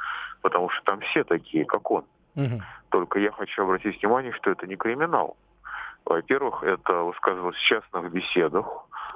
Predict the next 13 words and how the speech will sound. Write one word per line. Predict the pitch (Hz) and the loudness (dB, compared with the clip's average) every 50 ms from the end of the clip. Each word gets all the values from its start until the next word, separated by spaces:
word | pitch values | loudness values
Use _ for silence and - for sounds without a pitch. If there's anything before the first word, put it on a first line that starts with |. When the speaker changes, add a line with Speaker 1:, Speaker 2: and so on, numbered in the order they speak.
| - - | -2 0
Speaker 1:
Он | 104 98 | 0 0
в | - | 2
частных | - - 120 - - 110 92 92 | 2 2 2 2 0 -2 -2 0
беседах | 90 92 - - 131 117 107 - - - | 0 0 2 2 2 2 0 0 -2 -2
высказывал | - - - 104 101 95 104 98 90 92 | -2 2 2 0 2 0 0 0 0 2
мнение, | 95 101 104 104 104 95 95 95 92 92 92 85 | 2 4 4 4 4 4 4 4 4 4 2 0
хоть | - - - - - | 0 -2 -4 -4 -2
мнение | 104 104 110 110 101 | 0 0 2 2 2
о | 92 | 2
поджоге | - 92 90 - 104 104 92 95 - | 2 0 0 2 0 -2 -2 -4 -4
Кремля, | - 95 95 90 90 85 85 87 90 | -2 0 2 2 2 4 4 2 2
ничего | 90 90 - - 98 - | 0 -2 0 0 0 0
страшного, | - - 98 92 98 - - - - 101 87 - | 0 0 2 2 0 -2 -2 0 2 2 2 0